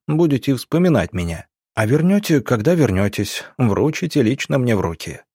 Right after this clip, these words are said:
Пришлось взять, тем более что Анна вставила туда свою фотокарточку.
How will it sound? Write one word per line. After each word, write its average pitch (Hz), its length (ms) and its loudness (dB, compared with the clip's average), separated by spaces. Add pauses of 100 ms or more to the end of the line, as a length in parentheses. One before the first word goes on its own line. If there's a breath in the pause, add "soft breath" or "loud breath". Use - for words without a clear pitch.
(420)
Пришлось 151 420 2
взять, 92 500 -2 (260 loud breath)
тем 101 180 0
более 92 240 0
что - 320 -4
Анна 101 560 0
вставила 143 520 0
туда 120 280 2
свою 139 320 0
фотокарточку. - 920 -2